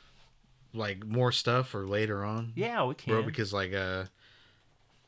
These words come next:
Speaker 1: I really, like, you know, like, everybody that comes on, you know, I want 'em to come back.
Speaker 2: Okay.
Speaker 1: You know, and, uh, and we'll talk more,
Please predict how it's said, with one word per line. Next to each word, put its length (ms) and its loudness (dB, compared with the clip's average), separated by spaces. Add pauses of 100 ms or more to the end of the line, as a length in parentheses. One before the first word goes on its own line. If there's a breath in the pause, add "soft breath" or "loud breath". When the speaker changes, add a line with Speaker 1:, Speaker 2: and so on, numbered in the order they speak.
(400)
Speaker 1:
I 60 -2
really, 360 4
like, 220 0
you 120 -6
know, 180 -2
like, 240 -6 (1080)
everybody 360 4
that 100 -2
comes 240 0
on, 400 -2
you 80 -4
know, 80 -4
I 80 -2
want 220 0
'em 60 -6
to 60 -14
come 140 -6
back. 540 -8
Speaker 2:
Okay. 340 -16
Speaker 1:
You 100 -6
know, 220 -6
and, 240 -6
uh, 260 -6 (1400 soft breath)
and 180 -8
we'll 100 -4
talk 340 -2
more, 560 -2